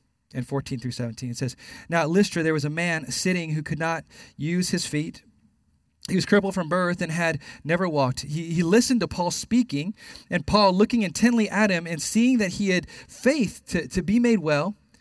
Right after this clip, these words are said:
said in a loud voice, 'Stand up, uh, stand upright on your feet.' And he sprang up and began walking.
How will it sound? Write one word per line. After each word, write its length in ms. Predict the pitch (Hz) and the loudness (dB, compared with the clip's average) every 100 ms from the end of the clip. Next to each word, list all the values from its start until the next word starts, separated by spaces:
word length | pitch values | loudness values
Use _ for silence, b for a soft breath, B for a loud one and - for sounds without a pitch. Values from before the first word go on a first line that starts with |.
| b b b | b b b
said 240 | - - 208 | -2 2 2
in 100 | 202 | 4
a 40 | |
loud 220 | 185 196 | 2 2
voice, 380 | 170 170 180 - | 0 -2 -2 -4
'Stand 400 | - - 208 233 | -4 0 2 4
up, 220 | 175 180 185 - - _ 226 226 _ - - _ _ _ - | 2 0 -2 -12 -20 _ -20 -20 _ -20 -20 _ _ _ -8
uh, 220 | 165 156 | -2 0
stand 260 | 151 220 233 | 4 4 4
upright 480 | 190 190 160 170 - - | 2 2 2 2 -2 -6
on 220 | 170 185 | -2 0
your 140 | 196 | 0
feet.' 380 | 185 143 117 - B B B B B B | -2 -2 -4 -8 B B B B B B
And 80 | 190 | -2
he 60 | |
sprang 500 | 143 - - 208 247 | 0 -2 0 2 4
up 220 | 175 185 | 4 2
and 160 | 185 185 | 2 -2
began 380 | 190 156 185 190 | -2 -2 -2 0
walking. 460 | 185 190 175 120 | 0 -2 -4 -10